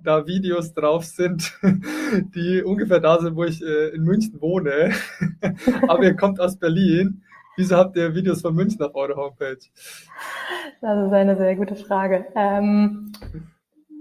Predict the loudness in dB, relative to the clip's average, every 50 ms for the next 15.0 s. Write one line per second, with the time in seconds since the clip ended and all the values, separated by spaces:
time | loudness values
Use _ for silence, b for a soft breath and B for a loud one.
0 | -20 -20 _ _ _ _ _ -20 -14 0 4 8 8 8 8 8 8 10 10 8
1 | 8 6 6 6 6 8 8 8 8 8 6 6 4 4 6 8 10 10 10 8
2 | 8 8 6 6 4 4 0 -6 -12 -14 -14 _ _ _ _ -8 -6 2 2 2
3 | 2 2 0 2 2 2 4 4 4 4 4 4 0 0 2 2 0 0 -2 -4
4 | -2 0 2 2 2 2 B B B B B B B B B _ _ 2 2 4
5 | 4 4 2 2 4 6 6 8 8 6 4 4 2 0 0 0 -2 -2 0 0
6 | 0 2 2 2 2 0 -2 -4 -2 -2 -2 -2 -2 -4 -4 -4 -4 -4 -4 -6
7 | -4 -4 -6 -6 -6 -6 -2 0 2 2 2 2 2 2 0 0 -2 -2 0 0
8 | 0 0 0 0 0 0 0 2 4 4 4 4 2 2 0 0 0 -2 -2 0
9 | 0 2 2 2 2 4 4 4 4 4 2 2 0 -4 -4 -4 -4 -4 -2 -2
10 | -2 -2 0 0 0 0 0 -2 -6 -6 -4 -2 0 0 0 -2 -2 -4 -2 0
11 | 0 0 0 0 0 2 2 0 0 -2 -4 -4 -4 -2 4 6 6 6 6 6
12 | 2 0 0 0 -2 -2 0 0 0 0 0 2 2 2 2 0 -2 -2 0 2
13 | 2 2 0 -2 0 0 4 6 6 6 6 4 2 0 0 2 2 2 2 2
14 | 2 2 0 0 0 0 0 0 0 -2 -4 -6 -12 -2 0 0 0 0 -6 -12